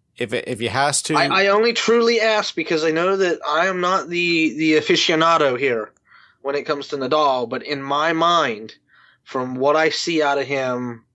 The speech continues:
Speaker 2: every year, I think that it would be like killing him to not, for him to not literally play the clay events and then just go to Roland Garros if need be.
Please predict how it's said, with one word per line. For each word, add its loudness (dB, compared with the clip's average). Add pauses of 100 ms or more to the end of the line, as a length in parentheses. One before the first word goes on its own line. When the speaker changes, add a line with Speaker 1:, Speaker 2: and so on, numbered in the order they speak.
(140)
Speaker 2:
every 2
year, 2 (680)
I 2
think -2
that 2
it 2
would -2
be 0
like 0
killing 0
him -6
to -2
not, -2
for 0
him 0
to 0
not 0
literally 2
play 0
the -2
clay 0
events -4 (1040)
and 0
then 0
just -2
go 2
to 0
Roland -2
Garros -2
if -8
need -6
be. -18